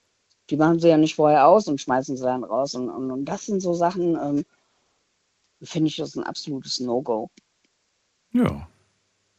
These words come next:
Speaker 2: Interessant, ich habe das mit Singapur gerade mal geschaut. Du, äh, hast recht, also die scheinen in puncto Sauberkeit ganz weit oben zu
Speaker 1: Ja.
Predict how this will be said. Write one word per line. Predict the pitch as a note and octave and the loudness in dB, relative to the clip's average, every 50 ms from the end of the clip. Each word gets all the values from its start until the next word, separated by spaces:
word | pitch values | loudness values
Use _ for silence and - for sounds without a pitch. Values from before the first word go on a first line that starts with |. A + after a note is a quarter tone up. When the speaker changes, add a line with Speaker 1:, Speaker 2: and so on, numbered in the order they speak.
| _ _ _ _ _ _ - - - - - | _ _ _ _ _ _ -16 -16 -16 -6 -4
Speaker 2:
Interessant, | G#2+ G#2+ A2 G#2+ G2+ C#3 B2+ G2+ | -2 -2 -2 0 0 2 2 2
ich | E2+ F#2 | 0 -2
habe | F#2+ G#2 | -2 -4
das | G2 F#2 | -2 -2
mit | G#2 G2 F2 | -2 -2 0
Singapur | - A2+ A#2+ A#2+ G#2 F#2 - - G2 F#2 F2+ | 2 4 4 4 4 2 2 0 2 2 2
gerade | F2 F2+ F#2 F2+ F2+ F#2 | 0 -2 -4 -2 0 0
mal | F2+ F2+ F2 E2 | 0 0 0 0
geschaut. | E2+ - - - F2 F2+ G#2 - - - - - | -2 -4 -2 -2 -2 -2 -2 -4 -6 -12 -12 -6
Du, | - F#2+ F#2+ F#2 | -4 -2 -2 -2
äh, | - - F2 E2+ E2+ E2+ | -2 -2 -2 -2 -2 0
hast | F2 G2 G2+ - - | -2 -2 -4 0 0
recht, | C#3+ D#3+ - - - | 0 0 0 -2 -6
also | - E2+ F2 | -4 -4 -2
die | E2 F#2+ F#2 | 0 0 0
scheinen | - - G#2 G#2 G#2+ A#2 A#2+ | 0 0 2 4 6 6 4
in | G2 - G#2+ G2+ | 4 2 0 2
puncto | - A#2+ B2+ B2 - A#2+ A2 A2 F#2 | 2 2 2 4 4 4 4 4 4
Sauberkeit | D#2+ - G2+ G2+ A#2 A#2+ C3 A2+ - - A2+ A2+ A#2 A#2 A2 - - | 2 2 0 2 2 2 2 0 0 0 2 2 2 2 2 0 -2
ganz | - G#2+ G#2+ - - | 0 0 0 2 2
weit | G#2+ G#2+ G#2+ | 0 0 2
oben | - A2+ C3 C3+ A2+ | 2 2 4 4 2
zu | - G#3 F#3+ | 2 4 4
Speaker 1:
Ja. | F3 | 6